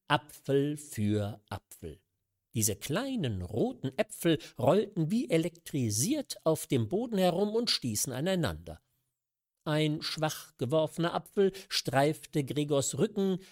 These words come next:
glitt aber unschädlich ab. Ein ihm sofort nachfliegender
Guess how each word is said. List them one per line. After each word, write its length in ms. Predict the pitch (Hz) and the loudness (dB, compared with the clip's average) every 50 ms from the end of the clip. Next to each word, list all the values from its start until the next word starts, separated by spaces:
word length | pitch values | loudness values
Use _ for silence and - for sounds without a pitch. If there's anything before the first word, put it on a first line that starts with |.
| - - _ _ - | -20 -20 _ _ -6
glitt 420 | 135 127 170 175 165 - - - - - | -2 0 2 2 0 0 -4 -8 -8 -4
aber 440 | 151 135 127 123 127 120 127 - - | -2 0 0 2 0 0 0 0 -2
unschädlich 960 | 139 110 92 90 - - - - 95 78 78 - _ - - 101 95 - - - | -2 -2 -2 -4 -4 -4 -4 -4 -4 -4 -6 -8 _ -14 -12 -12 -10 -12 -12 -12
ab. 280 | - 87 - - _ _ _ _ _ _ _ _ _ _ _ _ _ _ _ _ _ _ _ | -12 -12 -12 -12 _ _ _ _ _ _ _ _ _ _ _ _ _ _ _ _ _ _ _
Ein 220 | - 151 156 165 180 | 2 2 2 4 2
ihm 180 | 180 165 156 | 2 0 2
sofort 600 | 131 143 143 - - - - 190 196 196 196 - | 2 2 2 0 0 0 0 0 0 0 0 -2
nachfliegender 960 | 156 165 202 214 208 - - - - 170 175 202 190 196 190 175 185 175 - | -2 -2 -2 -2 -4 -6 -8 -10 -8 -6 -6 -6 -4 -2 0 4 4 4 4